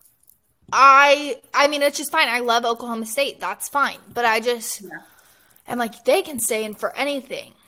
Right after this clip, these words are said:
Speaker 2: Even
Speaker 1: Hmm.
Speaker 2: last year, it was the same way. And I agree. It's like,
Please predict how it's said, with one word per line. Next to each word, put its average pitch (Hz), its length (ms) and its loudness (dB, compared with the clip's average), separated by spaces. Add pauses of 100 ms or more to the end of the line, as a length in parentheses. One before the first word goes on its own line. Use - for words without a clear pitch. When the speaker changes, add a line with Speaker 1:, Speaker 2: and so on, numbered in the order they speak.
(680)
Speaker 2:
Even 427 300 -4
Speaker 1:
Hmm. - 40 -8
Speaker 2:
last - 440 2
year, 494 160 0
it 311 120 -8
was 392 140 -8
the 403 260 -10
same 392 240 -6
way. 339 420 -2 (280)
And 330 100 -2
I 381 140 0 (160)
agree. 311 340 -6
It's 214 180 -8
like, 269 140 -2